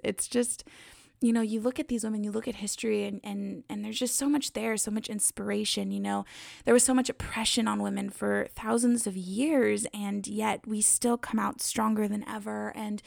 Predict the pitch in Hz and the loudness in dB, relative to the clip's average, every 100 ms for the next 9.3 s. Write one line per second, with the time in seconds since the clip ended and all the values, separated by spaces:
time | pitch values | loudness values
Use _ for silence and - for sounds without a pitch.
0 | - - - 254 240 - 269 262 262 240 | -16 -18 -4 0 0 0 0 -2 -2 -6
1 | 214 208 196 214 - - - - 220 220 | -4 -6 -8 -12 -14 -20 -20 -2 0 0
2 | 220 208 208 208 208 202 220 214 208 208 | -4 -2 -2 -2 -4 -6 -6 -4 -4 -2
3 | 208 202 214 214 220 - 226 - 214 208 | -4 -6 -8 -6 -8 -6 -10 -6 -6 -4
4 | 208 208 196 202 208 - - _ _ _ | -4 -6 -8 -6 -6 -8 -14 _ _ _
5 | - 233 220 - 240 - - 262 247 - | -10 -8 -8 -6 -6 -6 -6 -4 -4 -6
6 | - - - - - _ _ _ _ _ | -10 -16 -20 -20 -20 _ _ _ _ _
7 | _ - 233 - 226 247 233 240 240 220 | _ -14 -12 -6 -4 -2 0 0 0 0
8 | 214 214 202 - 254 - 226 202 180 214 | -2 -4 -4 -4 -4 0 0 0 -2 4
9 | 233 214 - | 6 6 0